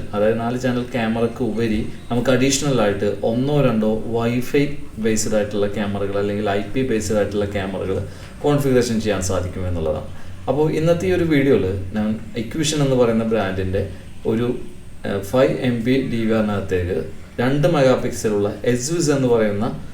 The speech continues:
ബ്രാൻഡിലുള്ള ഒരു രണ്ട് മെഗാ പിക്സൽ ഇൻഡോർ ക്യാമറ കോൺഫിഗർ ചെയ്യുന്നതാണ് കാണിക്കുന്നത്. പലരും ചോദിക്കുന്ന ഒരു ചോദ്യത്തിന് ഇങ്ങനെ സാധിക്കുമോ എന്നുള്ളത്, തീർച്ചയായിട്ടും സാധിക്കുന്നതാണ്. നിങ്ങളുടെ കുറച്ച് പ-, അധികം പഴക്കമില്ലാത്ത മോഡൽ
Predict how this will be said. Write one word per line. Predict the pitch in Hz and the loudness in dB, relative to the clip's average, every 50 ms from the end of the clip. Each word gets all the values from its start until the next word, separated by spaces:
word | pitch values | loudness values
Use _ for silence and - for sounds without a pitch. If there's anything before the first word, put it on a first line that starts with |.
| - - - - - - - - | -14 -14 -14 -14 -14 -12 -8 -4
ബ്രാൻഡിലുള്ള | - 120 117 117 117 113 107 107 107 101 98 101 - - - - - - 120 | 0 2 2 2 2 2 2 0 0 2 2 2 2 2 0 -4 -6 -6 -4
ഒരു | 104 110 110 | -2 -2 0
രണ്ട് | 110 110 107 - 117 | 2 2 2 2 2
മെഗാ | 113 107 107 101 - | 0 2 0 0 0
പിക്സൽ | 101 98 - - 120 123 - - - 123 | -2 -4 -2 0 0 0 0 -2 -2 0
ഇൻഡോർ | 123 135 139 143 160 156 139 - - 123 | 0 0 2 4 4 4 4 2 0 0
ക്യാമറ | 113 107 101 101 101 101 104 - - - | 0 0 0 0 0 -2 -2 -4 -4 -2
കോൺഫിഗർ | 110 104 101 107 104 101 98 95 - | 0 0 0 0 -2 -2 -2 -2 -2
ചെയ്യുന്നതാണ് | 104 92 92 95 92 90 92 90 | -2 -2 -2 -2 -2 -2 -2 -2
കാണിക്കുന്നത്. | 87 82 85 92 95 98 - 127 | -2 -2 -4 -4 -4 -4 -2 0
പലരും | 123 123 127 135 131 131 | 0 2 2 2 2 2
ചോദിക്കുന്ന | 127 120 117 127 123 120 117 | 2 2 2 0 0 0 0
ഒരു | 110 113 | 0 2
ചോദ്യത്തിന് | 117 110 110 107 110 113 113 113 | 2 2 2 0 0 -2 -2 -2
ഇങ്ങനെ | 113 113 110 - | -2 -2 -2 0
സാധിക്കുമോ | 113 107 101 104 98 - 110 107 98 | 0 0 0 0 -2 -2 -2 -2 -2
എന്നുള്ളത്, | 95 95 95 101 - | -2 0 0 2 2
തീർച്ചയായിട്ടും | 143 143 135 147 147 135 135 - 127 | 2 2 2 2 2 2 2 2 2
സാധിക്കുന്നതാണ്. | 110 107 101 101 110 107 104 98 87 87 85 85 - - - - - - - - | 2 2 2 0 0 0 0 0 0 -2 -2 -4 -6 -6 -6 -6 -6 -6 -6 -2
നിങ്ങളുടെ | 120 123 123 127 127 127 131 - 131 | 0 2 6 6 6 6 6 2 0
കുറച്ച് | 123 - - 143 135 131 - - - - - | 0 0 2 2 0 0 0 -2 -6 -2 2
പ-, | 131 123 117 117 | 2 4 4 4
അധികം | 113 127 147 160 175 175 170 | 2 2 2 2 2 4 4
പഴക്കമില്ലാത്ത | 160 147 139 - 147 135 127 123 117 117 113 131 127 123 | 4 4 4 4 4 4 4 4 4 2 2 2 2 4
മോഡൽ | 117 110 107 117 127 | 4 4 4 4 4